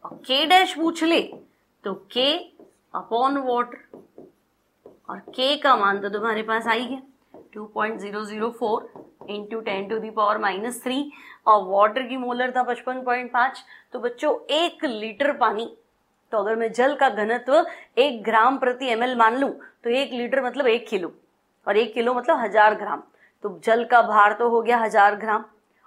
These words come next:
और जल का अणु भार अठारह, तो thousand upon eighteen करोगे तो पचपन पॉइंट पाँच आएगा, ठीक है। तो हम यहाँ पे अगर फिफ्टी फ़ाइव पॉइंट फ़ाइव रख देंगे तो हमारे पास ये जो K dash है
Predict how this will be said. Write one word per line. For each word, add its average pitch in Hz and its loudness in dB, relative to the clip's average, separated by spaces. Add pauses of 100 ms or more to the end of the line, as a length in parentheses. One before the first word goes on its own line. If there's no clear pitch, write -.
और 220 2
जल 247 0
का 254 4
अणु 247 2
भार 190 -10 (360)
अठारह, 226 2 (300)
तो 190 -8
thousand 202 2
upon 220 0
eighteen 247 -6
करोगे 240 0 (300)
तो 269 -8
पचपन 220 -6
पॉइंट 214 -4
पाँच 190 -2
आएगा, - -16 (580)
ठीक 262 -6
है। 339 6 (300)
तो 208 0
हम 220 2
यहाँ 202 2 (100)
पे 220 0
अगर 220 0
फिफ्टी 254 -12
फ़ाइव 214 -8 (120)
पॉइंट 220 -2
फ़ाइव 226 -4
रख 240 -4
देंगे 277 -2 (400)
तो 240 -2
हमारे 202 0
पास 247 2 (100)
ये 208 -10
जो 220 -4
K 285 0
dash 311 4
है - -10